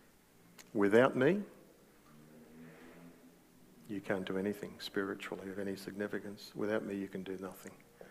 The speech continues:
Simple, but at the same time profound. Good truths for us to know or to be reminded of, and important decisions for us to make.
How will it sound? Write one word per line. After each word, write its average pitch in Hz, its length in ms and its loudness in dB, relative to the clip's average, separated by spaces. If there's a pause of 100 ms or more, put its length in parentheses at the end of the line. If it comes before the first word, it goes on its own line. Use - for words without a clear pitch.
(1500)
Simple, 196 460 8 (1600)
but - 160 0
at 107 60 4
the - 80 -10
same 107 180 6
time 98 240 4
profound. 95 460 -4 (880)
Good 143 180 12
truths 139 380 12
for 127 100 8
us 123 180 10
to 120 100 4
know 113 340 8
or 113 220 8
to 110 120 2
be 110 100 4
reminded 110 500 6
of, 180 340 4 (460)
and 120 120 6
important 113 400 8
decisions 107 500 0
for - 180 -2
us - 160 -6
to - 140 -4
make. 90 380 -6